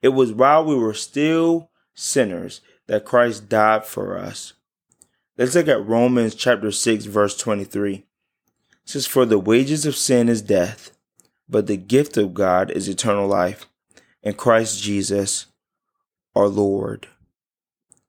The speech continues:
Jesus suffered the worst for us. My voice, I'm sorry, this is so off topic. My voice just cracked.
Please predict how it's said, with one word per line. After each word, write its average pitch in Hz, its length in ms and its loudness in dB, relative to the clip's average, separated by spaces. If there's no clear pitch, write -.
Jesus 147 640 0
suffered 101 920 0
the 101 280 2
worst 101 760 0
for 101 280 -4
us. 101 140 -8
My 143 140 4
voice, 127 460 2
I'm 143 120 0
sorry, 98 360 0
this 190 140 2
is 180 120 -2
so 135 180 2
off 110 200 2
topic. 98 460 -2
My 160 200 -2
voice 117 420 0
just 104 240 -6
cracked. 101 400 -8